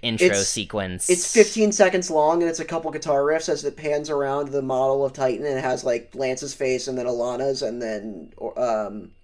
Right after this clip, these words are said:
Speaker 2: Octus's.
Speaker 1: One of my, uh, not necessarily hot takes, 'cause who cares, but one of my takes about this era of animation was, like, the Thundercats reboot would have gotten a full, like, multi-season f-, series out of, out of it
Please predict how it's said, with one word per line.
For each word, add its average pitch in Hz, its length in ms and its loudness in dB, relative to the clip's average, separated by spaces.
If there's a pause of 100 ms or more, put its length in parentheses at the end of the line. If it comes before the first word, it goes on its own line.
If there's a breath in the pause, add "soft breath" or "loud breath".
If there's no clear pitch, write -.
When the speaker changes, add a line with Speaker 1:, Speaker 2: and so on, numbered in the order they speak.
Speaker 2:
Octus's. 123 280 -6
Speaker 1:
One 147 140 2
of 170 140 2
my, 151 480 6
uh, - 20 4
not 139 180 2
necessarily 151 520 2
hot 107 360 0
takes, 139 320 -2
'cause - 160 -8
who 113 120 -6
cares, 107 420 -2
but 113 100 -8
one 135 160 -4
of 160 80 -8
my 139 140 -2
takes 104 500 -6
about 101 400 -4
this 104 160 -6
era 104 540 -2
of 95 220 -6
animation 95 500 -8
was, 90 140 -10
like, 90 440 -6 (1000 loud breath)
the 156 120 2
Thundercats 220 600 2
reboot 135 380 2
would 120 160 0
have 117 100 -4
gotten 113 400 2
a 104 80 -2
full, 107 760 0
like, 101 220 -2
multi-season 98 1300 -6
f-, - 220 -18
series 113 640 -6
out 135 180 0
of, 156 160 -4 (140)
out 127 240 -2
of 165 100 -8
it 190 300 -2